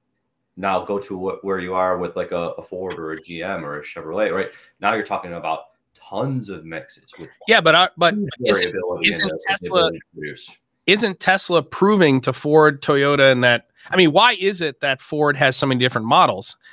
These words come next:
Speaker 2: And the idea was they did, Ford did such a poor job of managing their business. They needed to create, they had to make a car, make you buy a new car every five years.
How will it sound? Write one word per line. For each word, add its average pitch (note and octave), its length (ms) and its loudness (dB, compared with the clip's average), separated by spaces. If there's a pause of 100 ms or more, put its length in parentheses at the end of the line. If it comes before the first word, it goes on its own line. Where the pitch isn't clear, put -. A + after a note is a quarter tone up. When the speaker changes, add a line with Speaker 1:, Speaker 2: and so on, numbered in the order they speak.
(180)
Speaker 2:
And B2+ 120 2
the B2+ 100 6
idea D3 360 4
was C3 520 4 (280)
they C#3 100 4
did, D3 220 4 (100)
Ford F3 300 4
did D3 180 2
such - 240 0
a C3 40 -2
poor D3+ 260 4
job C3+ 320 4
of A#2 120 2
managing B2+ 500 4
their A2 120 0
business. C3+ 640 2 (380)
They D#3 240 4
needed E3 420 4
to C#3 140 0
create, C#3 480 0
they D#3 180 2
had F3 360 -2
to E3 60 -8
make D3 220 -4
a B2+ 60 -8
car, C#3+ 340 4
make C3+ 240 0
you C3 80 0
buy C3 200 6
a A#2+ 40 2
new A#2+ 140 2
car C#3 260 4
every A#2 160 2
five A#2+ 300 2
years. - 360 -2